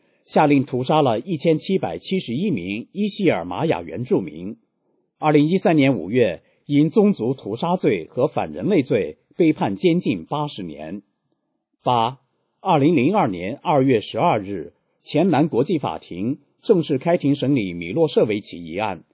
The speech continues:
他被指控犯有包括战争罪、反人类罪和种族屠杀罪在内的六十多项罪行。九、二零一四年十月八日，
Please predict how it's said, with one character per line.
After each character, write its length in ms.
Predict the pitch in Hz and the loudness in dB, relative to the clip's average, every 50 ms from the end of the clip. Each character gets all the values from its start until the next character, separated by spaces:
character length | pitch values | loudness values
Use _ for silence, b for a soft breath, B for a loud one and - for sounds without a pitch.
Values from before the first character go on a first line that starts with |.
| _ _ _ _ _ _ _ | _ _ _ _ _ _ _
他 160 | - - 165 | -2 0 4
被 140 | 156 165 151 | 6 6 4
指 180 | 131 120 113 110 | 4 0 -6 -4
控 240 | - 165 143 123 117 | 0 0 0 0 0
犯 180 | - 147 131 | 0 0 0
有 180 | 110 92 87 95 | 0 -2 -2 0
包 180 | - 139 151 | 0 0 0
括 200 | 151 - 143 110 | 2 2 0 0
战 260 | 113 - 220 - 135 123 | 0 0 0 0 0 0
争 200 | - 147 151 156 | 2 2 2 2
罪、 360 | - 156 107 85 76 - - _ _ _ | 0 0 -2 -2 -4 -8 -14 _ _ _
反 260 | _ _ 120 101 92 82 | _ _ -2 -2 -2 -4
人 160 | 85 92 113 | -6 -4 -2
类 180 | 180 196 135 | 2 2 2
罪 360 | 127 - 143 110 87 73 - - _ _ | 2 2 0 0 0 -2 -6 -12 _ _
和 280 | _ - 127 123 135 165 | _ -2 2 4 4 4
种 280 | 165 - 123 95 85 82 | 4 0 -2 -4 -4 -6
族 180 | - 113 143 | -4 -4 -4
屠 220 | 147 - 95 92 117 | -4 -4 -8 -8 -4
杀 200 | - 180 175 185 | -2 -2 0 0
罪 200 | - 202 135 113 | 2 2 0 2
在 160 | - 156 120 | 0 0 0
内 120 | 123 123 | 0 0
的 220 | 104 92 82 82 - | -2 -2 -4 -6 -4
六 240 | - 196 214 151 | 0 2 2 2
十 140 | 127 - 101 | 2 -2 -6
多 160 | - 104 104 | -6 -4 -4
项 180 | 110 - 98 90 | -4 -4 -6 -8
罪 160 | 90 104 85 | -8 -10 -10
行。 380 | 76 - 78 76 78 87 98 110 _ _ _ _ _ _ _ _ _ _ _ _ _ _ _ _ | -12 -14 -16 -14 -12 -12 -12 -12 _ _ _ _ _ _ _ _ _ _ _ _ _ _ _ _
九、 540 | - - 123 101 82 80 82 92 113 123 - _ _ _ _ _ _ _ _ _ _ | -10 -6 -6 -4 -4 -2 0 0 0 0 -2 _ _ _ _ _ _ _ _ _ _
二 160 | - 160 165 160 | -2 0 2 4
零 180 | 147 139 156 | 4 4 4
一 100 | 180 214 | 2 0
四 180 | 208 - - 170 | -2 0 0 0
年 240 | 120 95 98 113 131 | 0 0 -2 -4 -4
十 160 | - - 151 | -2 -2 2
月 160 | 170 160 - | 2 2 2
八 240 | - 147 151 151 165 | 2 0 -2 -2 -2
日， 320 | 160 139 110 87 69 - | -2 -4 -6 -6 -8 -12